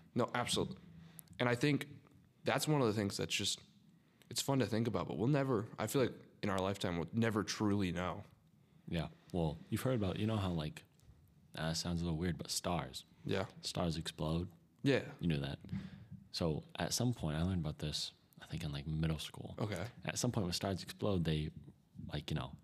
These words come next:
Speaker 2: they radiate out the light or whatever.
Speaker 1: Yeah.
Speaker 2: And so, like, the really bright stars that we see are stars that have exploded.
Speaker 1: Okay.
Speaker 2: Right? So, like, the ones that are, like, not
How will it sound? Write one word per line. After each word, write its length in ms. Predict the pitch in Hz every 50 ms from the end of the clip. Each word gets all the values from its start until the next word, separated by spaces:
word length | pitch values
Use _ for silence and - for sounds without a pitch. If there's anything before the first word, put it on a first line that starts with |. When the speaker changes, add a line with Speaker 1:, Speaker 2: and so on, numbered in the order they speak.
| _ -
Speaker 2:
they 120 | - -
radiate 500 | 151 160 160 - - - 160 156 - 151
out 220 | - - - - - - _ - - -
the 100 | - 82 73
light 280 | 71 76 80 82 82 -
or 60 | 95
whatever. 260 | 95 92 95 101 113
Speaker 1:
Yeah. 260 | 120 120 120 110 - - - - - - - _ - - - -
Speaker 2:
And 440 | 87 82 78 76 73 73 71 73 73
so, 120 | - - 80
like, 160 | 76 76 -
the 80 | 82
really 340 | 80 82 85 92 95 95 92
bright 280 | 85 90 90 90 85 -
stars 340 | - - - 87 87 85 82
that 100 | 82 80
we 100 | 80 80
see 380 | - - - 104 90 80 76 - - - - - - - _ _ - _ _ _ - - _ _ _ -
are 120 | - 76 -
stars 580 | - - - - 85 82 80 80 80 80 80
that 100 | - 78
have 120 | 73 71 71
exploded. 580 | 71 - - 82 - 85 85 82 71 64 - 110
Speaker 1:
Okay. 220 | 107 - 101 80 - - - - - - - _ _ _ _ _ - -
Speaker 2:
Right? 280 | - 143 147 - - - - - - - _ _ _ - - - - - - - -
So, 180 | - - 87
like, 140 | 78 78 78
the 60 | - 85
ones 160 | 90 92 92
that 80 | 90 85
are, 40 | 80
like, 140 | 80 80
not 340 | 80 80 82 85 87 - -